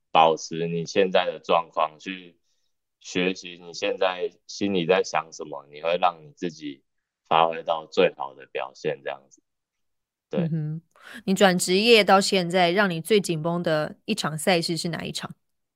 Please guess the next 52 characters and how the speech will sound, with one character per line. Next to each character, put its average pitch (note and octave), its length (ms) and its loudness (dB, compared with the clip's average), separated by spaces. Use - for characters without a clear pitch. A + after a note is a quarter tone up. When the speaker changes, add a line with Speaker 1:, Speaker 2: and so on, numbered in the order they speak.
Speaker 1:
嗯， F#2 1200 -10
可 - 140 -6
能 F#2+ 120 -2
就 G#2+ 140 6
是 A2 160 6
昨-， - 400 0
前 F2+ 240 0
天 F#2+ 220 6
那 F2+ 160 2
一 - 20 -2
场。 - 240 -4
<laughs> - 280 6
Speaker 2:
就 E4 140 8
是 E4 120 10
前 B3+ 220 6
天 C#4 160 6
那 D4 140 4
一 C#4 40 0
场 G#3 240 2
吗？ F3+ 280 2
可 B3 100 2
是 D#4+ 100 4
你 A#3+ 140 -4
碰 D4 200 2
到 D4+ 140 8
的 B3 100 6
对 A#3+ 200 6
手 F#3 180 2
是 A3+ 120 -4
自 A#3+ 120 -6
己 G#3 140 -2
很 E3+ 160 0
熟 E3+ 240 2
悉 F#3 200 -4
的。 E3+ 200 -4
Speaker 1:
对， G2 200 6
但 A#2 160 2
可 G#2+ 160 2
是 G#2+ 380 0
应 D3 120 2
该 D#3 160 6
说 D#3 220 4
昨 B2 320 2
天 C3+ 260 -2
那 C3+ 140 -12
一 B2+ 40 -12
场， F#2+ 360 -2
那 B2 160 -2
一 A2+ 40 -2
场 F2+ 260 0
算 A2 280 -2
是， G#2+ 400 -2